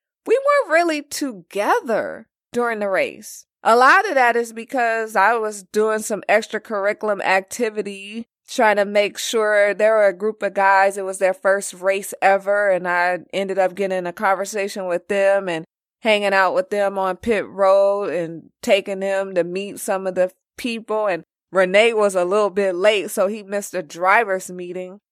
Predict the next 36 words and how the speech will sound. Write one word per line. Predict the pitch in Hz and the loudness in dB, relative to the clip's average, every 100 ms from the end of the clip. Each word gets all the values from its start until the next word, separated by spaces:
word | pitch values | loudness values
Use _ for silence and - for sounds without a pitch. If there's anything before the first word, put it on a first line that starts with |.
| - | -4
Yeah, | 233 277 220 | 2 2 2
so | - | 0
I, | 202 226 | 0 0
I | 208 | -6
feel | 233 349 | -6 -4
like | 480 - | -4 -2
I | 233 | 0
was | 226 220 | 0 -2
a | 208 | -6
little | 214 247 302 311 | -6 -2 -2 -2
bit | - 302 | -4 -8
solo, | - - 269 254 277 294 285 277 | -8 -6 0 2 2 0 0 -2
but | 220 220 214 180 196 | 2 4 4 0 -6
we | 240 269 | -10 -4
were | 254 | -2
together | 240 233 202 214 233 208 | -2 -6 -4 -2 0 -2
at | 196 | -2
the | 208 | -6
end | - 226 240 | -8 -4 -4
of | 220 | -2
the | 220 | -2
race | 220 226 233 | 0 0 -2
when | 208 196 | -6 -6
it | 185 | -6
mattered | 180 196 214 233 233 233 233 _ _ | -4 -2 2 2 0 -4 -6 _ _
because | - 190 - 226 214 202 202 | -16 -14 -8 0 2 4 2
our | - 180 190 | 0 0 0
boy | 190 208 208 202 - | -4 -2 0 -2 -2
Alex | 190 202 202 202 190 _ _ | 0 2 0 -6 -20 _ _
Bowman, | 226 233 262 269 262 269 320 339 _ _ _ | 4 4 4 0 0 -2 -6 -20 _ _ _
can | - 233 | -6 0
I | 254 | 0
say | 269 262 | 0 0
that | 262 254 254 | 4 4 2
again? | 233 254 254 254 - _ - | -2 -6 -4 -4 -8 _ 2
Alex | 208 240 247 240 208 | 4 4 2 -4 -16